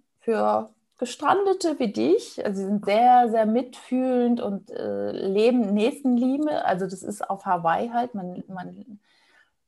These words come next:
spürt halt diesen Aloha-Spirit, diese Liebe einfach überall. Sie hat gesagt, „Du kannst hier in dieser, ähm,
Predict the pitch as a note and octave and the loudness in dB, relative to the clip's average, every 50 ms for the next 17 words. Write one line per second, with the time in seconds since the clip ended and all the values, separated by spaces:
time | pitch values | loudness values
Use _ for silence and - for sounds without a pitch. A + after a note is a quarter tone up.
0 | _ _ - - - A#3+ A#3+ A#3+ G#3+ F#3 - F#3+ G3 F3+ - E3+ F#3+ F#3 G3+ A3 | _ _ -8 -4 -2 -2 0 -2 -4 -6 -6 -4 -2 2 2 2 2 4 2 2
1 | B3 B3 A#3+ A#3+ - - - - A#3+ A#3+ A#3+ B3 A#3+ A3+ A#3 G#3 G3 F#3+ G3 F#3+ | 2 2 0 -2 -2 -4 -4 2 4 6 6 6 4 2 0 -6 -8 -6 -6 -6
2 | F#3 F3+ F3+ F#3+ F#3+ F3+ F#3+ G3+ A3+ C4+ B3 B3 G#3 - - G3+ G3+ A3 G#3 - | -4 -4 -4 -4 -2 -2 0 0 0 2 2 2 2 0 0 -2 -4 -6 -8 -6
3 | - - G#3 G3+ F#3 - - - F#3 G3+ B3+ D#4+ - - - - - _ _ _ | -4 -4 -2 0 0 0 2 2 2 0 0 -4 -6 -12 -20 -20 -20 _ _ _
4 | _ _ - A#3 A3 A3 A3+ G#3+ A3+ A3+ A3+ - A3+ A#3 A#3 A#3 A#3 A#3 - - | _ _ -6 -4 -4 -4 -2 -2 -2 -2 -2 -4 -6 -6 -4 -4 -4 -6 -6 -6
5 | - A#3 B3 C4+ C4+ C#4 - - - A3+ A3+ A3 A3+ A3+ A#3 A3 A3 A3 A3 - | -4 -2 0 0 0 0 -2 -4 -4 -4 -4 -2 -2 0 2 2 2 2 0 -2
6 | - - G#3+ G#3+ G#3+ A3 A3+ A3 A3 A3 A3 A3 A3 G#3+ | -4 -6 -8 -8 -6 -4 -4 -4 -4 -6 -6 -8 -10 -14